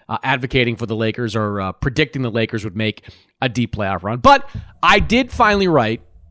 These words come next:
after the Lakers win over the Bulls on Wednesday, that the Lakers were going to win the Western Conference. This had some predictable backlash from all corners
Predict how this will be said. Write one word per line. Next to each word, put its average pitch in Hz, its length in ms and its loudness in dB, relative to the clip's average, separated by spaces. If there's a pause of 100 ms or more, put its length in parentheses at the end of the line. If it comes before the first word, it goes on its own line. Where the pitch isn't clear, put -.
(140)
after 170 320 2
the 165 80 -4
Lakers 147 420 2
win 127 400 0
over 120 200 -2
the 113 80 -6
Bulls 107 360 -2
on 110 200 -4
Wednesday, 90 500 -8
that 139 140 -2
the 156 80 -2
Lakers 220 520 2 (300)
were 147 160 4
going 151 380 4
to 160 160 -2
win 120 400 -4 (180)
the 120 140 -4
Western 110 340 -4
Conference. 104 380 -6
This 143 120 -4
had 160 200 2
some 139 180 -2
predictable 117 500 -2
backlash 165 600 2
from - 240 -6
all 277 160 8
corners 98 500 -4